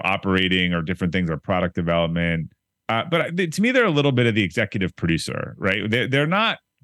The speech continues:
great at any of those things individually. They're very good at pulling it all together, seeing the story, rallying, getting the financing, getting the director, getting the actors, you know, that,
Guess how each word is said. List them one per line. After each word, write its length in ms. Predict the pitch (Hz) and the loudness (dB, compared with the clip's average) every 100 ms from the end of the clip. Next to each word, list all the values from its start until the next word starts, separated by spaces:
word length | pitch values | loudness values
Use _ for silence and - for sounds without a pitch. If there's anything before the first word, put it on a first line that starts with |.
| _ | _
great 360 | 117 110 143 135 | -6 -2 0 0
at 80 | 110 | 0
any 200 | 113 139 | 0 0
of 80 | 131 | 0
those 240 | 135 127 | -2 -2
things 520 | 139 143 147 151 127 | -2 -2 0 -2 -2
individually. 760 | - 120 104 113 123 143 151 151 | -2 0 0 0 0 0 0 0
They're 160 | 151 | 0
very 420 | 117 - 196 220 | -2 -2 2 2
good 240 | 131 143 123 | 4 2 2
at 100 | 104 - | -2 -8
pulling 340 | - 165 160 | -6 -2 0
it 80 | 135 | 2
all 180 | 123 123 | 2 2
together, 720 | 127 110 113 113 110 107 104 - _ _ - | 2 2 2 2 2 2 -2 -8 _ _ -6
seeing 260 | 143 147 | -2 2
the 80 | 139 | 0
story, 460 | - 123 120 113 110 | 2 2 4 4 4
rallying, 400 | 117 127 131 107 | 2 2 0 0
getting 260 | 160 196 180 | 0 2 0
the 60 | |
financing, 840 | 131 127 127 131 127 117 123 120 117 | -2 -2 0 0 0 0 0 0 0
getting 260 | 135 175 | 2 4
the 100 | 160 | 4
director, 800 | 123 123 127 - 120 120 120 120 | 2 2 0 -2 -2 0 2 0
getting 280 | 107 165 175 | 0 -2 0
the 140 | 139 | 0
actors, 800 | 92 113 117 - 110 113 110 104 | 0 -2 -4 -4 0 2 0 -2
you 160 | - 131 | -4 -2
know, 160 | 113 82 | -2 -2
that, 220 | 147 | -2